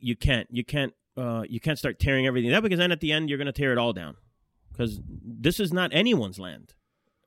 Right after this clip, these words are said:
I mean, you wanna go back, it's not even the Native Americans' land. It's nobody's land. So we can't, we can't keep going down this path. And I think that if we all figure out how to be better together,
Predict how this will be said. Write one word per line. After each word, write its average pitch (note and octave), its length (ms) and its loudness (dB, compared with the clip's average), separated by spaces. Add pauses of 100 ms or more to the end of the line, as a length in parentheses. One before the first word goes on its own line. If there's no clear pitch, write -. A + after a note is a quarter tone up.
(140)
I - 20 -4
mean, C3 160 -4
you C#3 160 4
wanna F#3 160 2
go C#3 100 2
back, F#3 220 2
it's E3+ 140 -4
not G#3 100 2
even F#3+ 140 2
the F3+ 80 0
Native F3+ 200 0
Americans' D#3 420 0
land. G2 140 -8
It's D#3 140 -2
nobody's E3+ 380 2
land. F2+ 200 -14 (840)
So D3 400 2 (260)
we C#3 140 0
can't, F3 400 0
we C#3+ 100 -4
can't - 300 -6
keep - 260 -6
going C3 320 0
down A#2+ 320 -2
this G#2+ 180 -6
path. A2 460 -4 (400)
And C3 180 -2
I C3+ 120 -2
think F3 300 -2
that E3+ 120 0
if C3 140 -4
we C#3 220 0 (120)
all C#3+ 220 -2
figure B2+ 480 -2
out G2+ 320 -4
how A2+ 300 -4
to G#2+ 320 -2 (540)
be B2 160 0
better A#2+ 440 2
together, A#2+ 800 -4